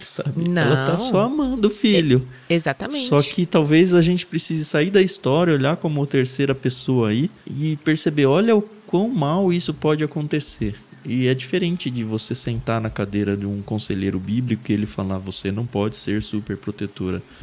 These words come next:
Speaker 1: do que você pegar uma história e ver, "Olha só o que <laughs> acontece quando uma mulher é assim com os filhos", o como ela arrebenta com a vida do filho, a vida do
Speaker 2: Uhum.
Speaker 1: marido, a vida do, a vida dos irmãos, de
Speaker 2: Sim.
Speaker 1: tudo, sabe?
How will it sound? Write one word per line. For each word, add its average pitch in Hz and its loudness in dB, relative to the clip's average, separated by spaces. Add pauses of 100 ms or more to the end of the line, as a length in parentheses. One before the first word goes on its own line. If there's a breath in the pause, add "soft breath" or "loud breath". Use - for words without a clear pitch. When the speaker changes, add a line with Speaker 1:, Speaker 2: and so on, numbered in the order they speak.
(360 loud breath)
Speaker 1:
do 127 -2
que 127 -6
você 147 0
pegar 135 0
uma 143 2
história 135 2
e 156 2
ver, 135 4
"Olha 139 2
só 123 -4
o 120 -2
que 123 -10
<laughs> - -4
acontece - -6
quando 110 -2 (200)
uma 117 -4
mulher 113 2
é 113 0
assim 117 -4
com 117 -4
os 123 -4
filhos", 104 -2
o 110 -2
como 175 0 (500 loud breath)
ela 131 4
arrebenta 123 2
com 113 -4
a - 0
vida 147 -2
do 175 -2
filho, 156 -2
a - 0
vida 113 -2
do 175 0
Speaker 2:
Uhum. 170 2
Speaker 1:
marido, 131 2
a 110 0
vida 110 -2
do, 120 -6
a 120 2
vida 113 0
dos 120 0
irmãos, 139 2
de 127 -4
Speaker 2:
Sim. - -8
Speaker 1:
tudo, 220 2
sabe? 127 -4